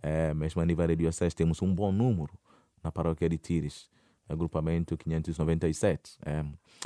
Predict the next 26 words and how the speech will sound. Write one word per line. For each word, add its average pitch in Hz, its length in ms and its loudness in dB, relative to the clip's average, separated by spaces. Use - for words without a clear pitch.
E 135 200 6
temos 135 260 0
muitos 123 320 2
jovens, 87 600 -2
e - 60 -2
como 131 160 -2
é 127 60 -2
que 131 100 0
nós 131 140 -2
podemos 123 320 0
captar 113 300 -2
a 120 40 2
atenção 110 340 -2
desses 110 280 -2
jovens? 98 560 -6
Eu 80 120 2
também 80 300 0
jovem, 95 480 4
portanto, 85 440 0
sempre 85 380 0
vou 85 460 2
à 85 100 -2
presença 80 800 0
dessas 90 320 2
pessoas, 80 720 -2
é, 78 220 -2